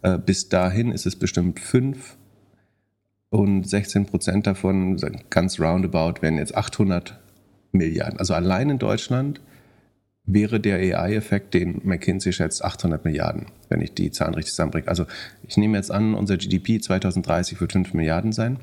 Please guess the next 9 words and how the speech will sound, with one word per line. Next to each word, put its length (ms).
und 100
der 120
inkrementelle 640
oder 120
der 160
durch 260
A 260
I 60
erfüllte 540